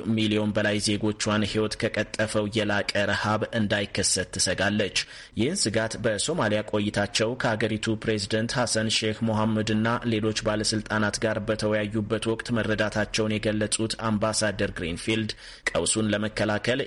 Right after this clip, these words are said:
ዩናይትድ ስቴትስ ተጨማሪ አርባ ሚሊዮን ዶላር እንደምትለግስ ገልጸው ሌሎች ለጋሾችም ልዩ ትኩረት እንዲያደርጉ አሳስበዋል።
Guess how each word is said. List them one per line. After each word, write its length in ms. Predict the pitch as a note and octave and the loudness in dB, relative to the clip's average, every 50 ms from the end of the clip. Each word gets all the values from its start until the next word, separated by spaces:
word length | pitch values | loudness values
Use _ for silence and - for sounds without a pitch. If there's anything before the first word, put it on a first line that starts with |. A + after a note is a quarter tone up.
| A#2+ | 0
ዩናይትድ 400 | A#2+ A2 G#2 G#2 G#2+ G#2 - G#2+ G#2 | 0 0 2 0 0 0 0 0 0
ስቴትስ 440 | G2 - - A2+ A2+ A#2 - - - | 0 0 0 0 0 0 -2 -2 -2
ተጨማሪ 560 | B2 A2+ - - - G#2+ G#2 G#2+ G#2 G#2 A#2 A#2+ - - | -2 -2 -2 -2 0 0 2 2 2 2 2 0 0 0
አርባ 260 | A2 G#2+ G#2 G2 A#2+ A2 A2 G#2+ | 0 0 0 0 0 0 -2 0
ሚሊዮን 440 | G2+ F#2+ A2+ A#2 A2 A2 A2 A2 G#2+ | 0 0 0 0 2 2 0 0 0
ዶላር 300 | G2+ G#2+ G#2 G#2 G#2+ G#2+ | 0 0 2 2 2 2
እንደምትለግስ 840 | G#2+ G#2+ G#2 A2+ G#2+ G#2+ G#2+ - - A2 G#2+ G2 - - F#2 - - | 0 0 0 0 -2 -2 -2 -2 -2 -2 -2 -2 -2 -2 -2 -2 0
ገልጸው 460 | - F#2 F2+ F2+ E2+ - - A#2 A2 A2 G#2+ - - - - - - | 0 -2 -2 -2 -2 -2 0 0 0 -2 -4 -8 -12 -16 -16 -6 -2
ሌሎች 300 | A#2+ A#2 G#2+ A2+ A2 - - | -2 0 2 2 0 2 0
ለጋሾችም 720 | A2 G#2 G2 - G#2+ G2 - G2 F#2+ - - - A2 A2 A2+ - - | 0 0 0 0 0 0 0 -2 -2 -2 0 0 0 0 0 -2 -2
ልዩ 180 | A#2 A2+ G#2 G#2 G#2+ | -2 0 0 0 -2
ትኩረት 360 | - A2 G#2+ - A#2 A2 - - | -2 -2 -2 -2 -2 0 0 0
እንዲያደርጉ 520 | A2 G#2 F#2+ G#2+ G#2+ A2 A2+ A2 G#2+ A2 G#2+ | 0 0 0 0 0 0 0 -2 0 0 0
አሳስበዋል። 760 | F#2+ F2+ - G2+ F#2 - - - - G#2 G#2 G#2 G#2 F#2 D#2 | 0 0 0 0 0 -2 -2 0 0 0 2 2 0 0 -2